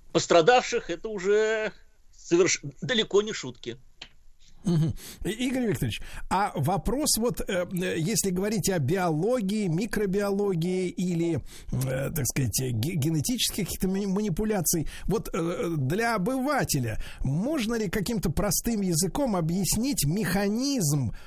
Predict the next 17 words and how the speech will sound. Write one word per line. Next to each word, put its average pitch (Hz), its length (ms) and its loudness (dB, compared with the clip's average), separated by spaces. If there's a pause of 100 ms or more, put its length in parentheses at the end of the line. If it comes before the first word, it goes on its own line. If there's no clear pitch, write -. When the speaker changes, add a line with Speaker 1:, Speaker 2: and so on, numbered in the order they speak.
(120)
Speaker 2:
э, 131 220 -2
каким 240 360 0
образом 185 460 2
какая-то 185 500 0
зараза, 180 580 0
например, 175 440 0
пристаёт, 196 880 0
э, 135 180 0
к 110 120 -2
людям 160 360 0
определённого 180 800 2
этноса, 220 500 0
а 170 140 0
других 202 420 0
не 240 120 0
трогает? 147 540 -2 (1700)
Speaker 1:
Ну, 220 500 -8